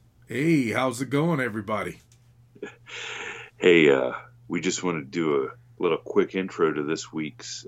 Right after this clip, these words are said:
Speaker 2: uh, episode, um, especially for all the North Central Ohio and just Ohio people in general. Um, we have Ohio, Ohio's own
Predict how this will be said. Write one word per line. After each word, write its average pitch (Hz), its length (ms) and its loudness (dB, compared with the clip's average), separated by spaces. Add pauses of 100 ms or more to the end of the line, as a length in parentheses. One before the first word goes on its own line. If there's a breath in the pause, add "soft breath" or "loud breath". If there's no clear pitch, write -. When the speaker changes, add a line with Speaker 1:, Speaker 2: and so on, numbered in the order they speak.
Speaker 2:
uh, - 260 -12 (120)
episode, 78 720 0 (540 soft breath)
um, 62 500 -8 (540)
especially 98 400 2
for 80 240 4
all 80 100 4
the 73 100 -2
North 80 540 -4 (220)
Central 80 500 -4
Ohio 73 800 -2
and 62 320 -16
just - 240 -10
Ohio 73 300 -2
people 76 340 -8
in 69 80 -14
general. 78 500 -2 (540 soft breath)
Um, 64 400 -10 (140)
we 82 140 0
have 69 460 0 (120)
Ohio, 76 420 2
Ohio's 73 600 0
own 71 340 -4